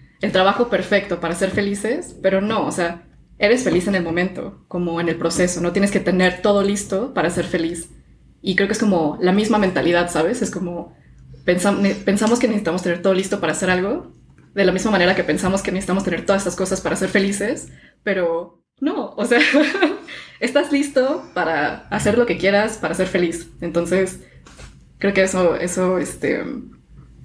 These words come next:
eso me, me recordó a lo de la felicidad. Este, y bueno, aparte de, de que esto es como, de que existo, luego pienso, es un, es un sentimiento muy bonito, este, pues habían mil podcasts que se llamaban,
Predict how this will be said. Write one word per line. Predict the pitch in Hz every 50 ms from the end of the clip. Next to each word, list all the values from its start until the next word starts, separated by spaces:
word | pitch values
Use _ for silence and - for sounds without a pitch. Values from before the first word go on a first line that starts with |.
| -
eso | - 196 - 190
me, | 196 196 - 113 82 - - -
me | 175 185
recordó | - 156 151 185 180 165 151 160
a | 170 151 127 160 208 - - - -
lo | -
de | 202 -
la | -
felicidad. | - - 143 151 - - 156 151 151 - - - - - - - - - - _
Este, | - 190 202 202 202 - - 180 180 180 170 160 170 180 202 - - - _ - -
y | - 240
bueno, | 254 277 269 214
aparte | 190 - - 254 262 - 269 277 302 359 - - - - -
de, | - 175 180 185 165 156 151
de | 156 175 175
que | - 170 180
esto | 180 175 180
es | 202
como, | - 214 175 - - 175 - - -
de | 180 180 180
que | - -
existo, | - - - 214 208 - 214
luego | 214 196 190 196
pienso, | - 190 196 202
es | 202 -
un, | 196 185 180 180 - -
es | - 196 -
un | 202 208
sentimiento | 220 208 190 175 170 175 180 196
muy | 202 202 190
bonito, | 202 196 196 190 - 196 202 269 370 - - - - - - - - - - - -
este, | 180 180 175 170 175 - - - 165 147 -
pues | - - - 233
habían | 214 254 277 269
mil | 247 240 254 254 -
podcasts | 233 220 220 - 240 247 349 - -
que | - 285
se | 277
llamaban, | 254 - 247 233 - - 339 349 339